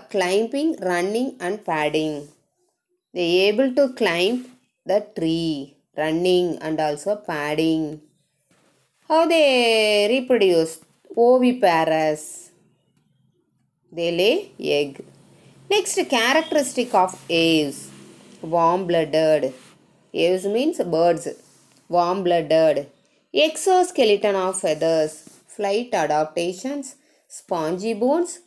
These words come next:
with air cavities. Powerful eyes. Sexual reproduction. Oviparous. Which one?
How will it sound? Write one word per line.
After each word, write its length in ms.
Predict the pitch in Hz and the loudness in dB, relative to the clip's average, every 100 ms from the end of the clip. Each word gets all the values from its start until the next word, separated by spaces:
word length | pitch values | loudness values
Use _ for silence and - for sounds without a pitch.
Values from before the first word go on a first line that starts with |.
| - | -10
with 220 | 302 349 - - | -4 -4 -6 -6
air 300 | 170 175 - | -2 -2 -4
cavities. 840 | 175 156 151 151 156 156 139 - - _ _ _ _ _ _ _ _ _ _ _ - | -8 -6 -6 -6 -4 -4 -6 -12 -20 _ _ _ _ _ _ _ _ _ _ _ -2
Powerful 560 | 208 254 339 294 240 240 - | 2 2 2 0 -2 -2 -4
eyes. 580 | 151 156 143 135 - - _ _ _ | 0 2 0 -4 -12 -18 _ _ _
Sexual 640 | - 277 285 - 302 220 214 175 | -2 0 0 -2 2 2 0 -2
reproduction. 720 | 170 208 202 233 247 294 311 - _ - | -4 -2 0 0 -2 -6 -6 -8 _ -4
Oviparous. 1200 | 170 175 175 180 180 147 143 147 143 135 - - _ _ _ _ _ | 2 2 2 0 0 0 0 0 0 -2 -10 -18 _ _ _ _ _
Which 220 | 226 233 | -8 -4
one? 380 | 240 226 226 226 | 0 0 0 -4